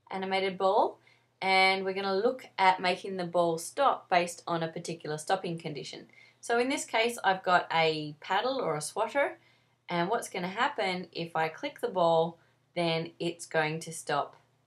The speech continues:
bouncing. Okay, so if I hit it, it's gonna stop. So let's look at some code that we could use to make that happen. Back to the boring names, I've got a new file called Timer three. It's an exact copy of Timer two,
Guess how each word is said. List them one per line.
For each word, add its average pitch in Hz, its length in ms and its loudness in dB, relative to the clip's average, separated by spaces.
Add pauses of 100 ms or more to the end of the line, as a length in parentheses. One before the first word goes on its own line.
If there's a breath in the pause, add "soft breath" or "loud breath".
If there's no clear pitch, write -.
(1080)
bouncing. - 420 -4 (480)
Okay, 330 320 -8 (200)
so 170 280 0 (240)
if 269 180 -4
I 190 120 0
hit 180 180 0
it, - 220 0 (240)
it's 175 200 0
gonna 156 280 -6
stop. - 360 -6 (360 soft breath)
So 240 180 2
let's 302 320 2
look 262 120 -6
at 240 120 -4
some 190 160 -8
code 175 380 4
that 160 120 -2
we 160 60 -6
could 156 180 -12
use 165 360 -6 (100)
to - 120 -10
make 147 220 -6
that 147 160 -2
happen. 156 400 -4 (400)
Back - 200 0
to 240 100 -12
the 220 60 -4
boring 214 360 2
names, 233 420 0
I've - 140 -12 (280)
got 214 120 4
a 196 80 0
new 196 160 0
file 185 340 6
called 170 320 -6
Timer 170 380 0
three. 233 560 -4
It's 190 180 -10
an 185 120 -6
exact 180 380 -2
copy 180 340 -4
of 160 120 -8
Timer 165 380 -6
two, 226 440 -6